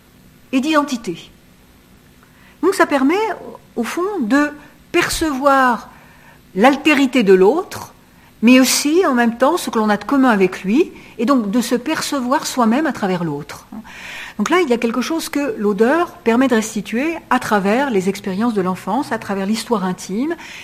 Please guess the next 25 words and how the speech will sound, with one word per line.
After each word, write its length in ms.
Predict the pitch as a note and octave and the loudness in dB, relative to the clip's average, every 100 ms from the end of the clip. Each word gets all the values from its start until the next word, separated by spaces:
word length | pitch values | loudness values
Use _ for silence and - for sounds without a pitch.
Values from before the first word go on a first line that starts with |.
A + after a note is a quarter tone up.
| - | -6
histoire 320 | A#3+ A#3 A#3+ | -6 -2 0
intime 260 | G3+ G3 D#4 | 0 -2 -4
qui 120 | D#4 | -2
peut 80 | A#3+ | -4
être 140 | A3 | -2
en 40 | G#3+ | -2
même 160 | F#3 | -4
temps 140 | F3+ C4+ | -2 -2
une 80 | G#3 | -2
histoire 380 | - B3 A#3 | -2 -6 -6
partagée. 580 | - F#3+ - E3+ D3 D3+ - _ - _ - - - - - - - - - | -8 -8 -6 -8 -10 -16 -20 _ -20 _ -20 -20 -20 -20 -20 -20 -20 -20 -8
Et 60 | G#3 | -4
je 120 | G3+ | -2
disais 260 | A#3+ D4 E4+ | -2 -4 -2
également 340 | C4 C4 F4 | -2 -2 -4
qu'à 140 | G4+ C4+ | -6 -8
travers 260 | - B3+ | -6 -4
les 160 | B3 A3 | -2 -2
installations 840 | B3+ - A3+ G#3+ - - B3 F4 - - - - - | -6 -4 -4 -4 -6 -8 -6 -6 -10 -20 -20 -20 -6
olfactives, 680 | A3+ A3+ G#3+ G#3+ - C4 F4 | -6 -4 -4 -6 -8 -6 -6
ce 140 | - | -8
qui 200 | C#4+ - | -8 -8
peut 120 | C4 B3 | -2 -2
être 180 | A#3+ - | -2 -8
exploré, 840 | D#4 - C4 A#3 G#3 G#3 C4+ G4+ | -10 -8 -2 -2 2 2 2 -2